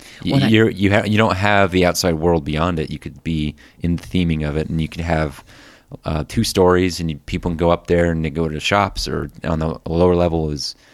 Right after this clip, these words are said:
Speaker 1: uh, restaurants, and you could have performances in the middle or on the outside of it, and you can, it could be a really cool thing over there.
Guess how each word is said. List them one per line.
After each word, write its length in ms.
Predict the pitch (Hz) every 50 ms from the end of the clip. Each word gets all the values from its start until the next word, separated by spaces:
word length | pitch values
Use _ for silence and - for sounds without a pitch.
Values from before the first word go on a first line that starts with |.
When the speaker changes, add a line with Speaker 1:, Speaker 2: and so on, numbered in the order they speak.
| _ _ _ _ _ -
Speaker 1:
uh, 120 | 76 71 67
restaurants, 520 | 76 101 101 - - 107 98 92 95 90 -
and 80 | 87
you 60 | 82
could 120 | - - 82
have 100 | 80 -
performances 640 | - - - - 90 90 90 90 85 - - 82 76
in 80 | 82 76
the 60 | 78
middle 260 | 80 90 101 107 98
or 120 | 87 87
on 100 | 82 78
the 120 | 76 76 78
outside 460 | 85 87 80 - - 95 90 87 82
of 120 | 90 82
it, 120 | 90 87 76
and 100 | 78 80
you 60 | 73
can, 280 | - 87 80 78 76 - - _ _ _ _ -
it 120 | - 104 -
could 100 | 117 87
be 100 | 85 92
a 40 | 87
really 260 | 76 98 127 131 113
cool 220 | 85 - - 90 85
thing 220 | - 120 120 120
over 180 | 92 82 76 78
there. 240 | 76 76 76 73